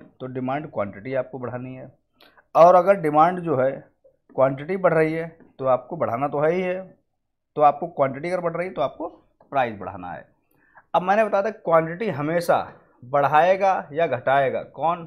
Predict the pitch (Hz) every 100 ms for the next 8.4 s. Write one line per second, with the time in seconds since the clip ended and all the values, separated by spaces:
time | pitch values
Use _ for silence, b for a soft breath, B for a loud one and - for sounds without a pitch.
0 | - _ 110 110 110 101 - _ - _
1 | _ _ _ _ _ _ _ _ _ _
2 | _ - 160 185 190 185 190 190 180 170
3 | 175 196 196 - 160 170 214 185 180 165
4 | 151 127 143 147 175 135 113 139 170 175
5 | 175 170 _ _ 113 104 107 110 131 156
6 | 156 _ _ _ _ _ _ _ _ _
7 | _ _ _ _ _ _ _ _ _ _
8 | _ _ 127